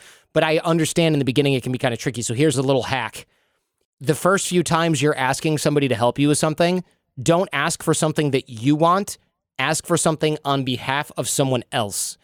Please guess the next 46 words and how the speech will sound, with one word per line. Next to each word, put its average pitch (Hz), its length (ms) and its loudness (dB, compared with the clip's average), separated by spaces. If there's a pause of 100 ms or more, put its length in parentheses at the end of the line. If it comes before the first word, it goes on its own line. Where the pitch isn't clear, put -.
(220)
Because 147 240 2
I 160 140 2
do 175 140 4
this 160 160 2
all 143 140 2
the 131 80 -2
time. 107 480 -2
In 151 140 0
fact, 165 220 2
this 156 140 0
is, 123 180 -2 (160)
again, 156 300 0
what 143 120 2
I - 20 2
mentioned 135 300 -2
before. 135 440 2 (520)
Maybe 160 260 2
I 170 140 2
don't 135 140 0
need 135 120 0
a 123 80 0
new 123 120 2
website, 113 480 -2 (360)
but 131 140 -2
somebody 143 320 0
else 147 200 2
does. 110 220 -2
So - 80 -4
now 139 140 0
I'm 139 100 0
asking 135 300 -2
my 123 100 4
web 135 180 2
designer 127 320 0
to 113 80 -4
contact 123 420 -4
that 135 180 0
person 117 260 -4
and 117 80 -2
that 120 100 0
person 117 220 -6
to 117 60 -6
contact 117 400 -4
the 107 60 -6
web 131 180 0
designer. 110 340 -4